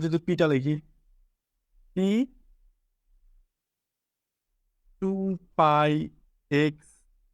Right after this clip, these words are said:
ডিএক্স, ঠিক আছে? Divided by four ইটা,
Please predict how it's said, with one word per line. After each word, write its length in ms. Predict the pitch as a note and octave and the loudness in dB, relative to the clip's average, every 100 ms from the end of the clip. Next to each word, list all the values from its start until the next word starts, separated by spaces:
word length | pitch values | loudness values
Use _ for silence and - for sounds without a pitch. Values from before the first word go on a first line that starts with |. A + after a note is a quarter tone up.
| A#2+ | 0
ডিএক্স, 680 | C#3+ D3 D3 - B2+ A#2+ - _ _ _ _ _ _ _ _ _ _ _ _ _ _ _ _ _ _ _ _ - | 2 2 0 0 -2 -2 -18 _ _ _ _ _ _ _ _ _ _ _ _ _ _ _ _ _ _ _ _ -2
ঠিক 100 | F3 G3 | 0 2
আছে? 120 | C4+ D4 _ _ _ _ _ _ _ _ _ _ _ _ - | 0 -4 _ _ _ _ _ _ _ _ _ _ _ _ -2
Divided 380 | C#3+ D#3+ E3+ D#3+ E3 | 0 2 0 0 2
by 140 | E3+ F#3 - _ _ _ _ _ _ | 2 -2 -10 _ _ _ _ _ _
four 400 | E3 F3 F3+ F#3 F#3 F#3+ - F3 | -2 2 2 2 0 -4 -4 -4
ইটা, 280 | D3 C#3+ | 0 0